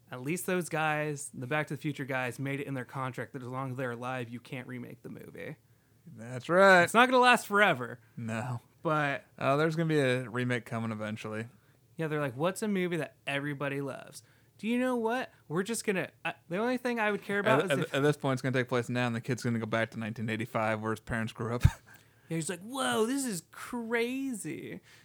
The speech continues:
Speaker 1: <laughs> The only thing I would appreciate in Back to the Future is if they digitally restored one scene when the DeLorean first takes off and he's actually standing in the flames.
Speaker 2: Mm-hmm.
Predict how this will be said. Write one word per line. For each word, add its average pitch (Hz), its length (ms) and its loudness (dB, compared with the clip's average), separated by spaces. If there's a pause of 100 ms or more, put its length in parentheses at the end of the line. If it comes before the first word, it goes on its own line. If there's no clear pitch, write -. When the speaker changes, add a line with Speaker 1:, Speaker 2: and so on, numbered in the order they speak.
(100)
Speaker 1:
<laughs> - 1040 -20
The 156 140 2
only 269 180 4
thing 262 220 0
I 233 120 4
would 220 120 2
appreciate 214 640 0
in 175 80 -2
Back 170 280 4
to - 60 -10
the 165 80 -8
Future 160 580 -4 (460)
is 156 360 2 (320)
if 156 200 -2
they 151 140 0
digitally 175 460 -2
restored 170 540 -2 (140)
one 165 340 0
scene 180 440 -2
when 151 160 -2
the 131 120 -4
DeLorean 139 600 -2
first 165 340 -4
takes 139 280 -6
off 143 340 -2 (300)
and 151 140 -4
he's 143 160 -4
actually 143 380 -4
standing 135 540 -4
in 127 160 -6
the 120 80 -6
flames. - 560 -16 (680)
Speaker 2:
Mm-hmm. 123 300 0